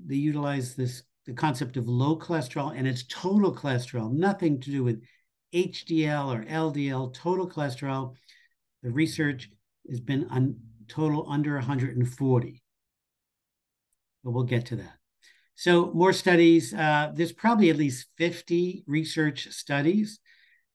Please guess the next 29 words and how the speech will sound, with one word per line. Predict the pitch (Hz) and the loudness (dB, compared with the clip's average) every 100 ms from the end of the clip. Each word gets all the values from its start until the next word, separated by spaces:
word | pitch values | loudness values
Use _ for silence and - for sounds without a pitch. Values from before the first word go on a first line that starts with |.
| - | -8
that, | 120 131 131 127 | 0 2 2 0
that | 127 123 123 - | 0 0 0 -4
I | 127 | -4
can | 131 143 | -2 -2
find. | 123 - 131 139 151 | -4 -2 0 0 0
There's | 127 123 | 0 -2
probably | 135 123 123 | -4 -2 0
more. | 120 123 143 170 | 2 2 2 0
I | 147 | -2
just | 127 127 135 | -6 -6 -4
used | 131 127 | -4 -4
a | 127 | -6
few | - 143 139 139 | -2 0 2 2
in | 131 | 2
the | |
last | 127 127 120 - | 2 2 0 -2
few | 127 | -4
years. | 117 117 107 - - - _ _ _ _ _ _ _ _ _ | -2 0 -2 -6 -18 -20 _ _ _ _ _ _ _ _ _
These | 156 165 147 | 2 2 4
are | 156 147 143 | 4 4 4
forty-three, | 127 147 143 139 127 - - 151 143 139 139 156 - 127 | 0 -2 0 -2 -6 -12 -4 0 0 0 -2 -4 -6 2
four | 175 | 4
hundred | 160 135 127 | 6 4 2
thirty-two | 131 160 151 123 156 139 127 127 _ _ - | 4 4 4 0 0 0 0 -8 _ _ -6
attempters, | 123 123 - 143 156 160 165 185 233 214 - _ _ _ _ - | -4 -4 0 2 2 4 4 4 2 -2 -10 _ _ _ _ -4
uh, | 139 135 | 0 2
with | 135 123 | 0 0
blood | 143 147 127 | 0 0 -2
collected, | - 151 147 - - 147 151 160 | -2 2 0 -2 -2 2 2 0